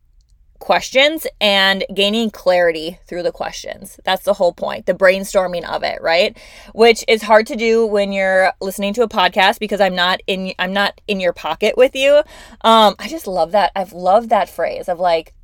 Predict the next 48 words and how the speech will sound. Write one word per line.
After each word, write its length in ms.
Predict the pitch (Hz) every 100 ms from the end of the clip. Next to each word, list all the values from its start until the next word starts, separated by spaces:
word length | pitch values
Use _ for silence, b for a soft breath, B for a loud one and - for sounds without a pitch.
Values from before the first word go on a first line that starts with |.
| -
"I 80 |
wanna 340 | 233 202 247 349
be 160 | 226
in 80 | 247
your 120 | 226
pocket. 400 | 180 - 175 160
I 80 | 160
wanna 200 | 190 233
be 120 | 294
in 80 | 320
your 100 | 311
back 240 | 208 190 -
pocket 320 | 175 190 214
to 80 | 208
brainstorm 640 | 180 175 185 180 180 175 _
with 240 | 180 180
you." 280 | - 151 - - -
Like, 140 | 196
that's 240 | 202 190 -
how 160 | 269
I've 160 | 269 226
been 160 | 180 185
with, 120 | 202
like, 200 | 190 180 B B B
some 220 | - 202
of 100 | 180
my 140 | 175
girlfriends. 600 | 160 220 254 262 254 247
That's 180 | 214 202
how 160 | 226 214
I 100 | 208
am 240 | 196 196
with 160 | 180 180
my 160 | 165
clients. 500 | 160 262 269 254 254
Like, 160 | 226 202
I'm 240 | 202 202 -
in 300 | 220 240 247
your 120 | 247
pocket 540 | - 185 185 240 254
when 160 | 196 196
you 100 | 202
have 220 | 208 190
an 80 | 185
idea, 420 | 170 170 214 208
when 160 | 202 185
you 120 | 185
have, 340 | 185 170 -